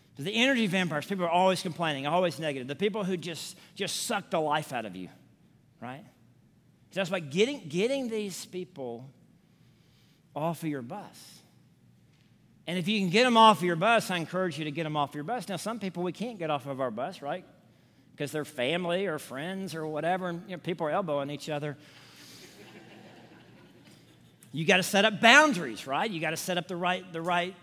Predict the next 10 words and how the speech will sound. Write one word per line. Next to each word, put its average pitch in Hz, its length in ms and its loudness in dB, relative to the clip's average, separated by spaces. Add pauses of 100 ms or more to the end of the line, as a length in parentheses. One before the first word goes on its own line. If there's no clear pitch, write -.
(140)
boundaries. 147 920 0 (1800)
But 220 140 4
we 254 80 6
wanna 330 260 2
be 294 140 -2
friends 247 260 -4
with 214 220 -4
positive, 233 600 0
encouraging 202 600 -6
people. 123 380 -14